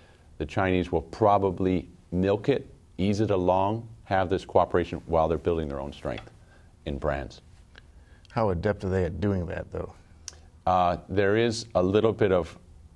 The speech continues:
Speaker 1: limitation because some people say that the global automakers have effectively co-opted their partners and say, "Why do you want to go and build a Chinese brand? We have enough brands here in China already, and aren't you making a lot of money with us right now?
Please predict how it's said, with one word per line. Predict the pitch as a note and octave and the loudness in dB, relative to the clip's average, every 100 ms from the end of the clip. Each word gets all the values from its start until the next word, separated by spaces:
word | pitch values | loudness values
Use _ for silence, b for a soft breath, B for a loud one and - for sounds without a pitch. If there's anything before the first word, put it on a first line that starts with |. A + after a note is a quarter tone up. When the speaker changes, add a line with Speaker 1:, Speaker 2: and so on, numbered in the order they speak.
| - - - - | -20 -20 -14 -2
Speaker 1:
limitation | G2+ G2 - F#2+ F2+ F#2 D#2+ | 0 2 0 0 0 -2 -2
because | F2 - E2+ E2 D2+ - - | -2 2 4 4 0 -8 -14
some | - A#2+ A2 | -6 -2 0
people | A2+ F#2+ - | 0 -2 -2
say | - C#2+ E2 - b b b b b - | 0 0 0 -4 b b b b b -2
that | F2 F2 - - | 0 0 -2 -6
the | |
global | D#2+ - G2+ F#2+ F#2+ - | -4 0 2 4 2 2
automakers | F2+ F#2 E2+ D#2+ E2 | 2 2 2 0 -2
have | F#2 E2 D2+ - | 0 0 0 -6
effectively | D#2+ G2 - F2 F2 | -2 -2 0 -2 -2
co-opted | D#2+ - F#2+ F2+ F2 - D2+ | -2 0 2 2 0 -4 -4
their | C#2+ | -4
partners | - E2+ - C2+ C#2+ | 0 0 0 -4 -8
and | D2+ | -10
say, | C#2 D#2 C#2+ B B B - | -6 -6 -6 B B B -4
"Why | F#2 C#3 D#3 | 0 0 0
do | |
you | C3 | 0
want | A#2+ A2 G#2 | 0 0 0
to | |
go | F#2+ F#2+ | 0 -2
and | F2 | 0
build | F2 E2 - | -2 -2 -6
a | |
Chinese | D#2+ G#2 F2 E2 | -6 -4 -2 -2
brand? | - E2+ F2+ | -2 0 0
We | |
have | A#2+ | 0
enough | A2+ A2+ A2+ | 0 -2 0
brands | F#2+ E2 | -2 -2
here | F#2 D#2+ | -4 -6
in | C#2+ | -4
China | F2 C#2+ | -4 -2
already, | C2 D2+ G#2+ A#2 | 0 0 0 -2
and | - E2+ | -4 -2
aren't | A#2 B2 | -2 0
you | B2 | -2
making | A2+ A2+ A2+ | 0 0 0
a | G2 | 2
lot | G2+ G2+ | 2 2
of | F2 | 0
money | F2+ G2+ | -2 -2
with | G2 A2 | -4 -4
us | A2 A2+ | -4 -2
right | G#2 | -2
now? | G#2 A#2+ | 0 -2